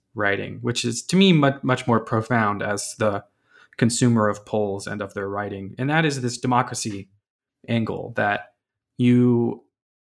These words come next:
don't just wanna do public opinion surveys before an elections to predict elections. You wanna do it for much more important reasons, figuring out what the public wants the government to do on certain issues, but even more basic than that, what issues they want the government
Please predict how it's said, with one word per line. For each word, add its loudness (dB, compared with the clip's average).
don't 2
just 2
wanna 2
do 4
public 0
opinion 2
surveys 4
before 2
an 4
elections 0
to -6
predict 0
elections. 2
You 4
wanna 4
do 2
it -2
for -2
much -4
more 0
important 0
reasons, 0
figuring -2
out 0
what -4
the -8
public 0
wants 0
the -2
government 2
to 2
do 6
on 4
certain 2
issues, 2
but -2
even 4
more 4
basic 0
than -4
that, 0
what 2
issues -2
they -2
want -2
the -12
government -4